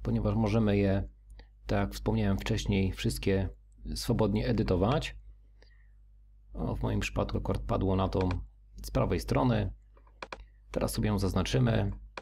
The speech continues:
przerzucamy materiał, który zawiera ten fioletowy kolor. Szybki taki podgląd, tak to się mniej więcej wszystko będzie prezentowało. Także jest całkiem przyjemnie.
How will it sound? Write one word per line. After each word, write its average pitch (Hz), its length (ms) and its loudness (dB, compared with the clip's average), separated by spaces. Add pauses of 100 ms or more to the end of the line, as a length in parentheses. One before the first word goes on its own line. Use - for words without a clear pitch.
(160)
przerzucamy 107 680 2 (1200)
materiał, 101 800 2 (600)
który 107 260 -2
zawiera 101 360 2
ten 98 380 0
fioletowy 117 500 2
kolor. 120 480 2 (2250)
Szybki - 380 -4
taki - 220 -2
podgląd, 107 720 2 (280)
tak - 160 -2
to 104 100 -2
się 101 160 -2
mniej 101 120 0
więcej 101 300 -2
wszystko - 300 -4
będzie 95 300 0
prezentowało. 98 960 2 (1400)
Także 101 220 -2
jest 95 160 0
całkiem 123 380 0
przyjemnie. 107 680 0